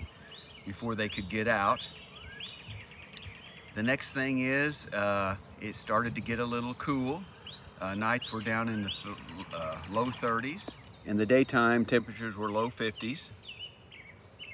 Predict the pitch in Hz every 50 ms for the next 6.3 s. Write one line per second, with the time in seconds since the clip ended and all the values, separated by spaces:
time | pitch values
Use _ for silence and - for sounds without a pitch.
0 | - - - - - - - - - - - - - - - - - 127 135 139
1 | 139 135 - 147 147 165 190 196 202 196 196 185 185 175 - 90 117 120 123 123
2 | 123 123 120 113 - 123 117 110 107 - - - - - - - - 120 143 160
3 | 156 151 135 113 110 104 101 104 98 107 110 113 127 135 143 139 135 131 127 127
4 | - - - - 143 143 147 147 139 127 120 120 135 110 110 127 151 160 156 -
5 | - - 98 107 104 - 101 - - 170 185 185 180 - - 107 95 95 92 90
6 | 90 95 98 120 156